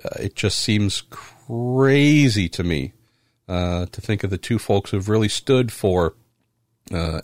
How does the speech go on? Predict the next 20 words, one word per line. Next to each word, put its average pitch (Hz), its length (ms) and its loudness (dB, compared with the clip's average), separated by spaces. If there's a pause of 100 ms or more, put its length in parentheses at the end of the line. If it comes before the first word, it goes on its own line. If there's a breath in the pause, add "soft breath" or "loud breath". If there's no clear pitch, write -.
excellence 101 480 0
at 92 80 -6
the - 80 -8
speedway 98 540 -2
and 78 100 -8
individuality 113 960 2
and 73 140 -8
finding 120 680 0 (680 soft breath)
the 92 100 -4
best, 107 540 0
pushing 135 340 2
the 101 100 2
hardest, 117 520 0 (100)
would 110 680 0 (1000 soft breath)
actually 110 360 0
come 120 240 0
out 127 160 2
and 123 120 -2
say, 117 320 2
"Hey, 113 300 4